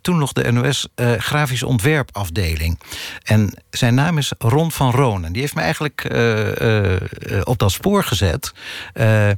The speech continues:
maar wat er matrassen gaan is, is dat zijn vader was nog, eh, eh, verder terug dan mijn vader, eh, nieuwslezer bij het N O S Journaal. Namelijk Frits van Roon. De eerste nieuwslezer die een strikje droeg in plaats van een das.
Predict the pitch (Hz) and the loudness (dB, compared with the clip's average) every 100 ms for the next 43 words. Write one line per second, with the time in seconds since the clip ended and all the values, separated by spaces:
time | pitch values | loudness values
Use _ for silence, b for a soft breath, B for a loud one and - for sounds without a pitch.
0 | B B - 92 78 82 127 - - 104 | B B -2 2 4 2 0 -2 -2 0
1 | 101 90 - 190 202 151 110 85 82 104 | 2 2 2 0 0 0 2 2 2 0
2 | - 120 110 92 - - 196 226 - 82 | 0 -2 2 0 0 2 4 2 0 -4
3 | - 69 190 B B B - 95 - - | -2 -2 -4 B B B 0 0 0 -8
4 | _ 120 110 151 202 - - - b b | _ 0 2 4 2 0 -8 -14 b b
5 | b b - 127 113 107 - _ _ - | b b -2 2 2 0 -4 _ _ -2
6 | 110 104 95 101 143 113 98 117 113 - | 0 2 0 0 0 2 0 2 2 2
7 | 107 107 104 - 101 98 95 87 101 98 | 2 4 2 0 0 2 0 0 2 2
8 | 104 135 107 101 92 95 98 92 90 92 | 4 4 2 2 2 0 2 2 2 2
9 | 90 127 170 B B B 120 120 120 123 | 2 0 -2 B B B 0 2 2 -2
10 | - - 175 180 - 139 143 185 117 85 | -4 -2 0 0 0 2 2 2 0 -6
11 | B B - 104 - 208 - 147 160 185 | B B -12 -8 0 0 0 0 0 0
12 | 160 147 139 143 135 120 120 104 - - | 0 0 0 -2 -4 -2 0 0 0 0
13 | 180 - 113 139 113 120 123 117 - 107 | -2 -2 0 0 0 0 0 0 0 0
14 | 101 113 82 - - - | 2 2 0 -4 -8 -10